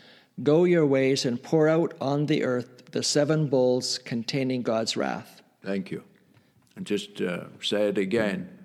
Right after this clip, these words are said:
Speaker 2: Can't say it too often. Um, when you pour out God's wrath, it means that God's being forced away,
Speaker 1: Mm-hmm.
Speaker 2: and you experience the consequences
Speaker 1: Mm-hmm.
Speaker 2: of that choice that you've made.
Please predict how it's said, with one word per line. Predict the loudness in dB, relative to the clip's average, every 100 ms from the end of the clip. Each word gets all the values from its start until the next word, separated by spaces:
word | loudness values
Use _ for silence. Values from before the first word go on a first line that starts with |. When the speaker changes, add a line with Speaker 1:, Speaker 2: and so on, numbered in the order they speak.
| -20 -20 -6
Speaker 2:
Can't | -4 -4 -4
say | -2 -2
it | -4
too | -4 -2
often. | -2 -2 -10 -12 -20 _ _ _ _ _ _ _
Um, | -8 -6 -6 -8 -14 -6
when | -2 0
you | 0 -4
pour | 0 2 2
out | 0 -2 -2
God's | 0 0 -2 -2
wrath, | 0 0 -2 -6
it | -4
means | -2 -2 -4 -6
that | -10 -4
God's | -2 -2 -4
being | -8 -8 -6
forced | -4 -2 -2 -4 -4
away, | -2 0 0 -2 -6 -14 -14
Speaker 1:
Mm-hmm. | -10 -6 -2
Speaker 2:
and | 0 0
you | -2
experience | -4 -4 0 0 0 -2 -6
the | -6
consequences | -2 -2 -2 -8 -8 -12 -10 -12 -12 -14 -20 _ _ _ -12
Speaker 1:
Mm-hmm. | -6
Speaker 2:
of | -4 -2 -4 -4
that | -4 -4 -4
choice | -2 -2 -4 -8
that | -10 -8
you've | -10 -8
made. | -6 -6 -6 -12